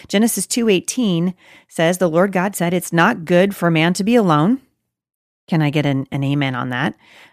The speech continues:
Uh, and God said, "I will make a helper suitable for him." Now, we get a lot of pushback in the culture about this helper thing, right? Um, women somehow think that's a diss. And I don't know how you guys feel about your role as,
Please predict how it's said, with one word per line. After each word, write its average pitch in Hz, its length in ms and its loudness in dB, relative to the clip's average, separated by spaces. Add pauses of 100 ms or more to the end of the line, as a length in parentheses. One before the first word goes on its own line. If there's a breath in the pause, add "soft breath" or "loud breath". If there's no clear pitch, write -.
(140)
Uh, 160 160 0
and 170 100 -2
God 180 200 2
said, 202 160 -2
"I 190 160 2
will 277 100 4
make 180 220 0
a 220 40 -4
helper 196 680 -6 (580)
suitable 220 380 -2
for - 140 -12
him." 151 320 -10 (580)
Now, 208 340 2
we 226 200 -2
get 294 120 2
a 269 40 2
lot 247 140 4
of 220 60 -2
pushback 202 380 -2
in 160 80 0
the 160 60 -2
culture 151 300 -4
about 139 220 -2
this 143 140 -6
helper 147 300 -2
thing, - 380 -10
right? 156 360 -2 (220)
Um, 165 360 -10
women 190 320 2
somehow 175 380 0
think 165 220 -4
that's 156 200 -2
a 135 60 -6
diss. - 500 -6 (680 soft breath)
And 180 140 2
I 240 40 4
don't 269 120 4
know 240 140 4
how 202 160 2
you 185 240 0
guys 190 240 -2
feel 170 200 0
about 156 280 2
your 185 180 -2
role 156 360 0
as, 160 260 -4